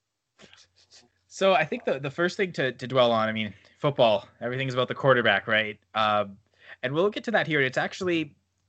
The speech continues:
I mean, unlike any other position, it's probably the most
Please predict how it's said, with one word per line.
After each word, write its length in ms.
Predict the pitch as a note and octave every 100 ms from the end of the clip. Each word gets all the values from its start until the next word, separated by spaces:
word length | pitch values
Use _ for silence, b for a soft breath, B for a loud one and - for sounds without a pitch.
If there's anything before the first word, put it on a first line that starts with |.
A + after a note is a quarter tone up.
| _ - - - - B2 G#2 B2
I 60 | C3
mean, 180 | C3+ B2 - -
unlike 280 | F3 C#3+
any 140 | D3 D3+
other 140 | C#3+
position, 280 | C3+ C#3 C#3
it's 120 | A#2+
probably 320 | - C#3 C#3+
the 100 | C3+
most 540 | A#2 A2 C3 C#3+ -